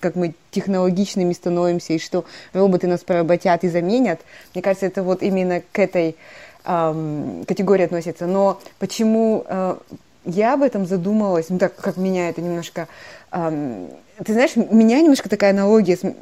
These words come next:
смотри, с-, вот, ну, такие мужчины, скажем, да, у них больше власти и так далее, и когда женщины начинают, э, вос-,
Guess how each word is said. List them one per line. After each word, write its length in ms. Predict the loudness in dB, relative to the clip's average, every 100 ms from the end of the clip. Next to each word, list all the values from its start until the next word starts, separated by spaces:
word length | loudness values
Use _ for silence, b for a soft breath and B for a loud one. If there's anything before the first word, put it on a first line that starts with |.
| -14
смотри, 380 | -2 4 4 2 B B B _ -10
с-, 140 | -8 -8 _ -2
вот, 140 | 0 0 -4
ну, 160 | 4 4
такие 180 | 4 4
мужчины, 360 | 4 6 4 4
скажем, 320 | 2 0 2
да, 100 | 2
у 40 |
них 140 | 2 2
больше 260 | 0 0
власти 340 | 0 0 0 -4
и 40 |
так 180 | -4 0
далее, 260 | 0 2 0
и 20 |
когда 220 | 2 2
женщины 400 | 4 0 0 -4 -2
начинают, 640 | -4 -4 -2 0 -2 -4 -12
э, 240 | -10 -10 -12 -14
вос-, 540 | -16 -12 -8 -8 -10